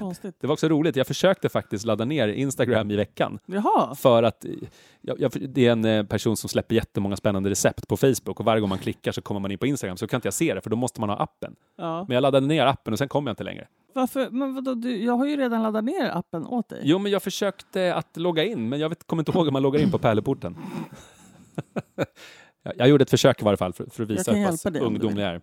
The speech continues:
Speaker 2: Tack, kära kommunikatörsvän.
Speaker 1: Mm.
Speaker 2: Ja, hur som helst, eh, psalm två punkt noll är på G, och då tänker vi så här, om det ändå blir någon form av respons och att folk verkar digga det här, då kan vi ju göra sen psalm två punkt ett, två punkt två och så vidare med nya psalmer vid varje tillfälle.
Speaker 1: Men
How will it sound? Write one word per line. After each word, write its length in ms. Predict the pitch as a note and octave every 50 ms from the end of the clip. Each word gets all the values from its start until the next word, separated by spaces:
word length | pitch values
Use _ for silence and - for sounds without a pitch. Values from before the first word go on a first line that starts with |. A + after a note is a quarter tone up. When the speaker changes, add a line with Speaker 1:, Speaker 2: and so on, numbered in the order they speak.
| _ _ _
Speaker 2:
Tack, 360 | - B2 - - - - - - -
kära 200 | - G2 F#2+ F#2
kommunikatörsvän. 760 | - - G2 F#2+ G2 - F#2+ - G#2 F#2+ F2 G2 F#2+ F#2 F#2+ F#2+ F#2
Speaker 1:
Mm. 280 | E3+ E3 E3 F3 G3+ - _ _ _ - - - - - - -
Speaker 2:
Ja, 120 | - A2 - -
hur 120 | C#3 D#3+
som 140 | D#3 E3 C#3
helst, 320 | B2+ B2 A#2+ - - -
eh, 180 | B2 A#2+ A#2 A#2
psalm 400 | A#2 - D#3 D3+ C#3+ C#3+ C#3 C3
två 160 | - - C#3+
punkt 180 | B2 - C3 A#2
noll 140 | B2+ B2 A#2
är 40 | -
på 120 | - A#2
G, 340 | G#2+ G#2+ A2 G#2+ G#2+ G#2 G#2
och 140 | - - A#2
då 100 | E3 E3+
tänker 360 | - C3+ D#3+ D#3+ - - A2+
vi 60 | G#2+
så 120 | - G#2+
här, 180 | G2+ G2 - B2
om 260 | B2+ D#3 F3 F3+ E3+
det 80 | D3+ C3
ändå 200 | B2+ A2+ A#2 A2+
blir 240 | A2 A2+ A2 G#2+ A2
någon 300 | A#2 D3 A3 A3+ F3+ -
form 200 | - A2 G#2+ G2+
av 100 | G2 G2
respons 460 | G2+ - - G2+ F#2+ F#2 F2+ - -
och 200 | F#2+ F2+ - G2
att 160 | F#2+ - -
folk 300 | - F#2+ F2+ F2 - -
verkar 280 | - G2 F#2+ - - F#2+
digga 360 | - A2+ G2+ F#2+ A2+ E3 F3+
det 60 | B2
här, 120 | F2+ E2
då 120 | F#2 A#2+ A#2+
kan 160 | - F#3 G3
vi 60 | G3+
ju 60 | G3
göra 220 | E3 B2+ G2+ F#2 F#2
sen 180 | - G2 F#2+
psalm 320 | - - G#2 G2 F#2+ F#2+ F#2 - _ _ _ _ _ _ - -
två 100 | G#2 -
punkt 180 | G2 F#2 -
ett, 220 | C3 D#3 - - -
två 120 | - A#2+
punkt 220 | - A#2 A2 -
två 100 | - G#2
och 80 | G2+ F#2
så 80 | - G#2
vidare 220 | G2 F2 D#2+ F2+
med 100 | G#2 C#3
nya 180 | E3 C3 C3+ D#3+
psalmer 360 | - F#3+ C3+ G#2 G2 F2+ F#2
vid 100 | G2 F#2+
varje 180 | E2+ E2 E2
tillfälle. 380 | - F#2+ F#2 - - F2+ F2+ - - _ _ - - - - - - _
Speaker 1:
Men 200 | _ - A#3+ A#3